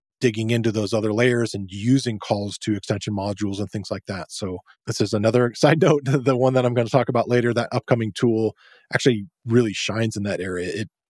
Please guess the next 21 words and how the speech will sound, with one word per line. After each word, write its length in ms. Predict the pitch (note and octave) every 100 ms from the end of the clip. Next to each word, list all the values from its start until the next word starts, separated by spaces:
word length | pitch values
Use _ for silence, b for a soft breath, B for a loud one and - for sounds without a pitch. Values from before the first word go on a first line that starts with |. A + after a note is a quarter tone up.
| _ -
does 280 | A2+ A#2+ A#2+
that, 340 | B2+ A#2+ A#2+ A2
it 80 |
profiles 400 | - A2 G2 G#2
memory, 360 | B2 B2+ B2 A#2
it 60 | G#2+
shows 280 | A2+ G#2+
where 80 | G#2
code 260 | - A#2 G#2+
runs, 420 | G#2+ G#2+ G#2+ G2+
not 160 | G#2+ G#2+
only 160 | G#2 G2+
on 60 |
the 60 | F#2+
functional 360 | A#2+ - A2
level, 240 | G#2+ G#2 G2+
but 160 | F#2+
at 80 | -
the 100 | F#2
line 300 | F2+ A#2 A#2
level. 400 | A#2 A2 G#2+ A2